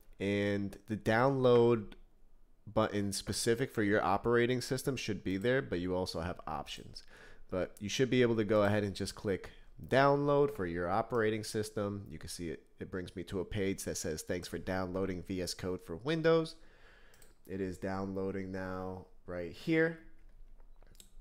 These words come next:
And if you don't see it downloading here, go ahead and click the three dots, at least on Windows. There is something else for Mac and Linux. Click on downloads and you'll see it pop up here.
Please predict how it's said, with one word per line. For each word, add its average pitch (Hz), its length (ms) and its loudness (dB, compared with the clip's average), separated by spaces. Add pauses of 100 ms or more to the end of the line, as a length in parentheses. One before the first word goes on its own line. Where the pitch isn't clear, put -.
And 107 720 -2 (880)
if 110 160 -6
you 113 120 0
don't 127 360 2
see 127 320 0
it 113 140 0
downloading 110 540 0
here, 131 280 0
go 117 120 -2
ahead 113 140 -2
and 104 120 -6
click 113 240 -4
the 98 80 -6
three 104 280 -6
dots, 104 340 -4
at 101 100 -2
least 104 180 -2
on 92 200 -4
Windows. 117 500 2
There 98 240 0
is 95 240 -6
something 101 360 -6
else 98 140 -6
for 95 140 -8
Mac 101 320 -6
and 87 120 -10
Linux. 139 340 -6 (880)
Click 117 240 -4
on 98 140 -6
downloads 127 840 0
and 107 100 -6
you'll 104 100 -4
see 101 180 -6
it 78 180 -8
pop 92 240 -6
up 82 200 -10
here. 87 300 -14